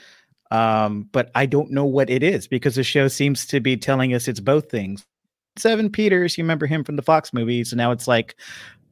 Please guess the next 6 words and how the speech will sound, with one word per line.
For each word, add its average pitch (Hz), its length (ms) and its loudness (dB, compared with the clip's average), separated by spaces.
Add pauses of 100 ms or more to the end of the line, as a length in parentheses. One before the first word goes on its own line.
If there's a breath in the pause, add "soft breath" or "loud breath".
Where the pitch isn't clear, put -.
(180)
we're 165 500 4
literally 156 540 4
showing 139 380 0
you 139 160 0
that 117 300 -2
this 165 340 -2